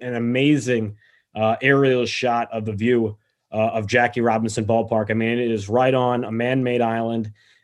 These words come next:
Uh, you can get a history lesson. It's where Jackie Robinson played the first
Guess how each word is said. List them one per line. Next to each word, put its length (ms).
Uh, 240
you 100
can 100
get 160
a 60
history 380
lesson. 300
It's 120
where 100
Jackie 380
Robinson 520
played 260
the 60
first 360